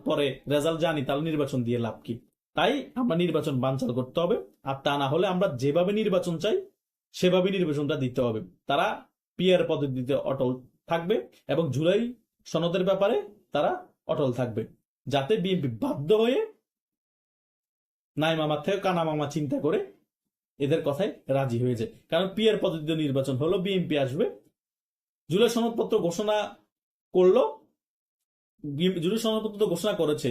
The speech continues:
জুলাই সনদপত্র যদি দেয়া হয় সেটা হলেও বিএনপি ক্ষমতায় আসবে। কিন্তু বিএনপি যে এককভাবে নির্বাচনে দুশো সত্তর আশিটা আসন পেয়ে ক্ষমতায় আসার পিআর পদ্ধতিতে ক্ষমতা আসার মধ্যে পার্থক্য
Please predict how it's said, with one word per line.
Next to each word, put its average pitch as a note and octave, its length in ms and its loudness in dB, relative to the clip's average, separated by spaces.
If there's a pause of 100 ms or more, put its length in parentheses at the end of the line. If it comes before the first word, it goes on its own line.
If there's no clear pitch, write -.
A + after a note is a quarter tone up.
জুলাই F3 280 0
সনদপত্র G3+ 440 -4 (480)
যদি F#3 260 0 (360)
দেয়া E3 240 4
হয় G4+ 160 4 (800)
সেটা G3+ 300 0 (480)
হলেও G#3 280 2 (600)
বিএনপি C3+ 380 -2 (1700)
ক্ষমতায় C#3 440 0
আসবে। G#2+ 160 -6 (120)
কিন্তু E3+ 320 0 (880)
বিএনপি C3+ 400 0
যে C#3 80 2 (160)
এককভাবে D3 480 -2 (640)
নির্বাচনে D#3 520 0
দুশো D#3+ 140 -4
সত্তর - 320 -4
আশিটা D#3+ 260 0 (680)
আসন E3+ 280 0
পেয়ে F#3 200 2
ক্ষমতায় F3+ 420 2
আসার F3+ 240 0
পিআর E3 240 0
পদ্ধতিতে C3+ 340 -2
ক্ষমতা C#3+ 300 -2
আসার D3 180 -4
মধ্যে C#3+ 200 -4
পার্থক্য C#3+ 340 -4